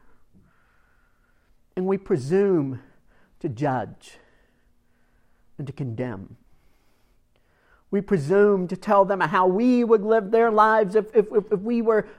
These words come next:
were standing in their shoes.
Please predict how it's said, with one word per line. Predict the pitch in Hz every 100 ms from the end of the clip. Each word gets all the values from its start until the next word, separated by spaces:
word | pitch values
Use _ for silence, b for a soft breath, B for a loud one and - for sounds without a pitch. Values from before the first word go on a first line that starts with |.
| B
were | 208
standing | 196 - 220 226 220 226
in | 208 196
their | 214 220 214 B B B
shoes. | - 226 214 165 135 - -